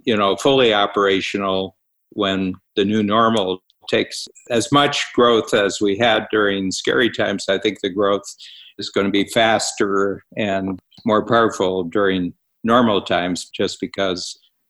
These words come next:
of what got achieved during the scary times.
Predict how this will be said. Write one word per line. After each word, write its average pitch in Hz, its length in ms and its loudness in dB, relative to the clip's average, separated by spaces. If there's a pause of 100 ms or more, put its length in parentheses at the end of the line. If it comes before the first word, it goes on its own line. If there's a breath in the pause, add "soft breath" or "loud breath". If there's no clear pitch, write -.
(140)
of 98 200 -12
what 98 300 0
got 101 240 2 (100)
achieved 113 500 0
during 92 380 0
the 95 340 -4
scary 104 400 -2
times. - 480 -8